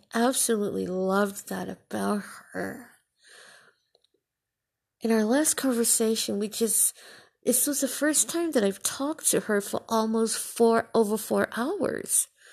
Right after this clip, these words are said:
You know, we've had conversations before over the years, uh, hour and a half, two hours. Never and I talked to her over four hours,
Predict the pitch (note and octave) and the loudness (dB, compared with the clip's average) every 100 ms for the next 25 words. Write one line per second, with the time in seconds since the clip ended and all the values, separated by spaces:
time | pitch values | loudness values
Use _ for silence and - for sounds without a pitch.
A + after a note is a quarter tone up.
0 | - - _ - B3 A#3+ C4+ E4 G4+ - | -20 -20 _ -2 2 4 2 0 -4 -2
1 | B3+ G#3 G#3 - F#3+ G3 F#3 - - F#3+ | -2 0 2 2 0 -2 -2 -4 -4 -8
2 | - G3+ - F3+ - - F#3 F3+ F3+ F3+ | -6 -4 -2 -2 -4 -4 -4 -4 -8 -6
3 | F3+ E3+ E3+ F3 - - - - F#3 F3+ | -4 -4 -4 -6 -10 -14 -20 -12 -8 -8
4 | - F3 F3+ F3+ E3 E3+ - A#3+ A#3 A3+ | -4 -4 -2 -2 -4 -8 -4 0 2 2
5 | A3+ A3+ A3 - - F3+ - F#3 F#3 F#3 | 2 -2 -4 -2 0 0 -2 -4 -2 -2
6 | F#3+ - - - - _ - G#3+ A3+ C4 | -4 -6 -12 -20 -20 _ -12 -6 -2 2
7 | F4+ A4+ F#4 - - - _ _ _ _ | 4 4 2 -2 -4 -8 _ _ _ _
8 | _ - A3+ G#3+ G3+ - A#3+ C4+ - G3+ | _ -6 -2 0 0 0 -2 -2 -4 -2
9 | G#3 - - _ B3+ D#4 F4+ D4+ G#3+ F3 | -2 -4 -6 _ 6 8 8 6 0 -2
10 | F3+ - - - G3+ G3+ G3 G3+ G3 _ | -2 -6 -10 -4 0 0 -2 -4 -8 _
11 | _ G3+ F3+ F3 F3 D#3 - - - | _ -10 -6 -4 -4 -6 -8 -10 -10